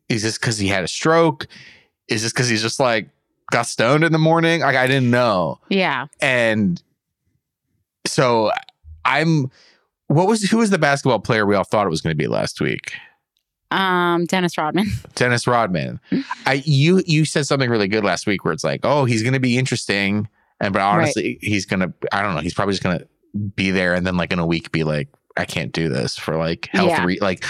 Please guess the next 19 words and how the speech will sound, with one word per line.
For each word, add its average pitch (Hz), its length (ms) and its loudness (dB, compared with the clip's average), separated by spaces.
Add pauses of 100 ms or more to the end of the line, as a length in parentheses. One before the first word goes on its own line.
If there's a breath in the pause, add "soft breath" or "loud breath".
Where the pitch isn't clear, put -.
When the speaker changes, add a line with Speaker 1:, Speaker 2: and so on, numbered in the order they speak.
(140 loud breath)
Speaker 1:
he'll 147 120 2
just 127 240 -4
cite 101 260 -2
health 87 260 -2
reasons 82 480 -2
or 78 220 -2
he'll 90 160 -2
cite 90 300 -2
Speaker 2:
Sure. 78 240 -4
Speaker 1:
mental 90 300 -4
health 82 160 -2
or 92 80 -2
whatever. 80 200 -2
I 85 80 -2
don't 78 180 -6
know. 67 120 -6
It's - 160 -6
just - 160 -10
like, 80 260 -4